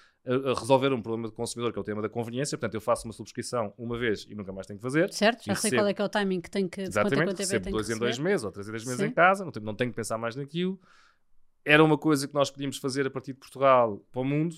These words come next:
Speaker 1: porque fazíamos, começámos online. E assim
Speaker 2: Correto.
Speaker 1: foi. Portanto, e basicamente nós fomos a primeira escova, cer-, certamente a primeira escova de bambu portuguesa, uma das primeiras a nível global. Há cinco ou seis anos atrás não se falava muito disso ainda.
Speaker 2: Certo.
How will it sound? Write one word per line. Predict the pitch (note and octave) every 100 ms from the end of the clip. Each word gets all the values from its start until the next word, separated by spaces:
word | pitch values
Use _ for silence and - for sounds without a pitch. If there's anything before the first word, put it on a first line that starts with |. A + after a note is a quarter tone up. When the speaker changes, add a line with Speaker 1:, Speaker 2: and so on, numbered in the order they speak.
| -
Speaker 1:
porque | - -
fazíamos, | C#3+ D3 D3
começámos | - - C3+ D3 C3+ C3
online. | C#3 B2+ A2 G#2
E | B2+ C3+
assim | G3
Speaker 2:
Correto. | D#3+
Speaker 1:
foi. | D3+ B2+
Portanto, | A#2 G#2
e | G#2+
basicamente | A#2+ A#2+ B2+ B2+
nós | A#2
fomos | B2 A#2+
a | A2+
primeira | A#2+ C3 C#3
escova, | C3+ - C3 A#2+ G#2+ G2+ F2+ _ _
cer-, | - B2+ B2+
certamente | - C#3 C#3 C3+ C3
a |
primeira | B2+ B2+
escova | B2+ - B2
de | A#2
bambu | A#2 A2
portuguesa, | - A#2 C3 C#3 D3+
uma | C#3 B2+
das | B2+
primeiras | - B2 B2+ A#2 G#2 - - _ _
a |
nível | A2 A2+ A2+ A2+
global. | A2+ B2+ C#3+ G#2 G2+ G#2
Há | G2+
cinco | - - A2 A2+
ou |
seis | A#2+ A#2
anos | A#2
atrás | B2 B2+ B2+
não | C3 C3 C3
se | -
falava | C3 A#2+
muito | A#2+ A2+
disso | A2+ -
ainda. | B2 C3+
Speaker 2:
Certo. | C#3+ G3+ D#3 -